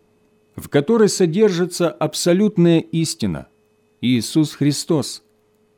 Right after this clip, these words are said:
Вера указала на цель моей жизни: познание Бога, исполнение Его заповедей, служение Господу. Сейчас мне ясно, как дважды два четыре, что мир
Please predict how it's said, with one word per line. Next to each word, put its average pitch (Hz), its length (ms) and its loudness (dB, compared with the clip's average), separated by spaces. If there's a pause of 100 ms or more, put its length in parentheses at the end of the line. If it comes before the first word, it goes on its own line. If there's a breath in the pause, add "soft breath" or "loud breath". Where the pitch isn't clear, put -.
(360 soft breath)
Вера 175 400 2
указала 175 680 0
на 180 160 0
цель 175 340 2
моей 135 300 2
жизни: 98 540 -4 (680)
познание 160 600 2
Бога, 151 460 0 (420 soft breath)
исполнение 175 840 4
Его 165 280 4
заповедей, 107 840 -2 (260)
служение 135 760 0
Господу. 131 580 -4 (1400)
Сейчас 165 600 0
мне 165 160 4
ясно, 160 560 -2 (400 soft breath)
как 117 200 0
дважды 143 440 0
два 131 200 0
четыре, 131 640 -2 (460)
что - 300 2
мир 156 440 4